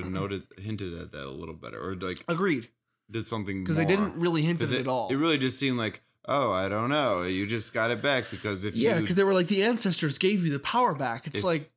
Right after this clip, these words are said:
Speaker 2: that's
Speaker 1: yeah, that was
Speaker 2: not how that should
Speaker 1: stupid.
Speaker 2: work. Why would anyone give it up? <laughs>
Speaker 1: Yeah, it was like, uh,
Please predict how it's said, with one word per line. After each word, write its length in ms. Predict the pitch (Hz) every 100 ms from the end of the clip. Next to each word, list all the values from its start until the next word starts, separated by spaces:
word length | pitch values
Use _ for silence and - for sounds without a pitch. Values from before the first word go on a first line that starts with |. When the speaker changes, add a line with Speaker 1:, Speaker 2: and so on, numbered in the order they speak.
| _ -
Speaker 2:
that's 160 | 220 226
Speaker 1:
yeah, 220 | 95 87 -
that 100 | 127
was 80 | 156
Speaker 2:
not 220 | 180 196
how 160 | 190 170
that 160 | 196 214
should 140 | - 156
Speaker 1:
stupid. 80 |
Speaker 2:
work. 180 | 156 185
Why 100 | 185
would 120 | 208 175
anyone 340 | 190 214 185
give 120 | 165
it 80 | 151
up? 320 | 202 151 - - -
<laughs> 120 | -
Speaker 1:
Yeah, 280 | 98 92 - 196 -
it 160 | 104 113
was 140 | 110
like, 260 | 113 107 117
uh, 420 | 104 95 90 87